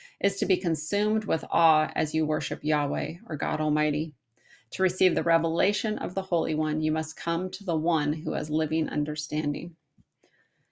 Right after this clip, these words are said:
So connecting with God is the first foundational step.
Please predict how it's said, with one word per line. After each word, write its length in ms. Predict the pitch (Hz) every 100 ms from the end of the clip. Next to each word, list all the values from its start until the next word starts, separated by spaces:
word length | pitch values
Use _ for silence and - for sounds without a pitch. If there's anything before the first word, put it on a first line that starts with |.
| _
So 160 | - 196
connecting 540 | 220 175 180 - 208
with 200 | 202 214
God 380 | - 156 139 -
is 140 | 156 147
the 80 |
first 460 | 151 - 151 151 -
foundational 640 | - 139 - - - -
step. 360 | - - -